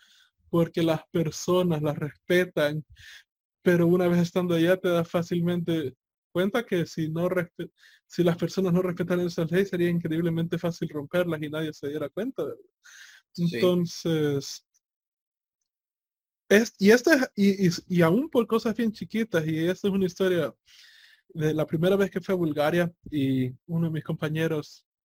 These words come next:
Speaker 1: me embriagó enormemente con raquia, ¿verdad? Y ya yo de camino a mi apartamento, nosotros íbamos pasando por el camino, este, ¿cómo se llama esta onda? El camino de concreto.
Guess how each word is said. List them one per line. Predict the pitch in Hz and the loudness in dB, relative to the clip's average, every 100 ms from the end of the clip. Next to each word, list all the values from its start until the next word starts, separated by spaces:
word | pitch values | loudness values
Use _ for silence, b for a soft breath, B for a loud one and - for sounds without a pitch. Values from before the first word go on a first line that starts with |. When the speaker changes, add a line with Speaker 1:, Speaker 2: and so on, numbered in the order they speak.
| _ | _
Speaker 1:
me | 147 135 131 131 | -6 -4 -4 -4
embriagó | 151 151 156 151 147 160 156 | -6 -6 -2 0 2 2 0
enormemente | 156 156 151 156 160 151 | -2 -4 -6 -8 -8 -6
con | 147 143 | -6 0
raquia, | 156 185 190 | 0 2 2
¿verdad? | 165 151 143 B B B B _ | 2 0 -6 B B B B _
Y | 151 | 0
ya | 151 | 2
yo | 160 160 | 4 2
de | 156 | 2
camino | - 151 156 160 151 | -2 0 0 2 0
a | |
mi | 147 | -2
apartamento, | 139 156 156 156 143 165 226 247 240 _ _ _ _ _ _ - | 0 0 0 -4 -2 -2 0 -2 -2 _ _ _ _ _ _ -6
nosotros | 165 196 208 | -6 -4 0
íbamos | 226 214 185 | 0 0 -2
pasando | 190 196 196 185 | -4 -2 -2 0
por | 185 | 0
el | 170 | 0
camino, | 170 147 185 202 185 180 _ - | -2 -2 0 0 -2 -6 _ -12
este, | 147 - - 143 135 131 127 131 _ _ _ _ _ _ _ _ _ _ _ - | -12 -8 -4 -4 -4 -6 -8 -12 _ _ _ _ _ _ _ _ _ _ _ -8
¿cómo | 160 | -8
se | - | -6
llama | 165 | -8
esta | 151 170 | -4 -4
onda? | 160 156 151 | -2 -4 -6
El | 165 147 | -8 -8
camino | 151 170 175 | -6 -4 -4
de | |
concreto. | 175 170 190 175 165 | -4 -2 -2 -2 -6